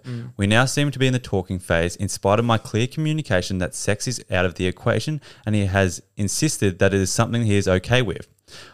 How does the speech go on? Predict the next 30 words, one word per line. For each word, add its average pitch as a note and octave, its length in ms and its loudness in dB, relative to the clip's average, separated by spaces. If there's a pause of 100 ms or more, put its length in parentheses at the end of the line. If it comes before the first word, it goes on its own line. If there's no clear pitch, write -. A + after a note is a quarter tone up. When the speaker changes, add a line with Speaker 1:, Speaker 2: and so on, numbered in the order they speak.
Speaker 2:
I G#2 100 4
still E3 300 4
hold D3+ 220 6
strong C3+ 280 2
feelings G2 360 2
for F#2+ 140 2
him F#2 220 2
and G2 120 0
want A2 160 2
to D3 60 2
give A#2 240 0
him A#2 160 2
another A#2 260 2
chance, D#2+ 480 -4 (320)
but G#2+ 160 2
only B2+ 280 4
if C#3+ 120 -2
it A#2 80 0
is G2+ 180 0
not G#2 260 2
a G2+ 40 4
manipulation G#2+ 680 2
tactic F#2+ 460 -2
to G2+ 60 -4
get G2+ 280 0 (760)
me G#2+ 120 2
back - 260 -2
into G#2 220 2
the G#2+ 80 0
sheets. - 460 -2